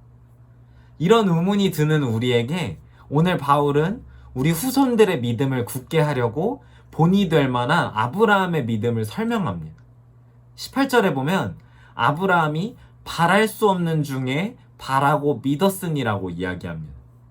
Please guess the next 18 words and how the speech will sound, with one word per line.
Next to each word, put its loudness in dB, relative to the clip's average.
아브라함은 2
가나안 0
땅과 0
함께 -6
너의 2
자손을 -4
통해 -4
큰 -2
민족을 0
이루겠다고 -2
약속을 -6
받은 -8
사람입니다. -6
분명히 0
아브라함이 2
하나님의 -2
약속을 -4
받았지만 -4